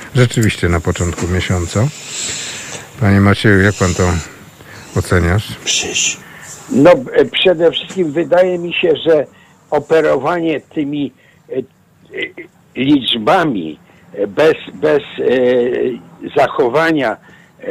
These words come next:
Speaker 3: sceptycyzmu do tego, e, to, to, to jest mylące, dlatego że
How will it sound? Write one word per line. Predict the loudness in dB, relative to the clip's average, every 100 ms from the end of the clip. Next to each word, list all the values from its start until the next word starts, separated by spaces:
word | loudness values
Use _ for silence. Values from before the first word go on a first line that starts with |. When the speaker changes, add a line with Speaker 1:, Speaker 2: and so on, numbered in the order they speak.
| -2 0 -2 -6 -4
Speaker 3:
sceptycyzmu | -2 -2 -4 -6 0 2 2 0 -4
do | -2 -4
tego, | 0 -2 -2 -2 -4 -4 _ _ _ _
e, | -8 -4 -2
to, | 0 2 2 0 -2
to, | 0 0
to | 2 2
jest | 4 2 -2
mylące, | 0 2 4 2 0 -4 -6
dlatego | -2 -2 -2 -4 -2
że | -2 0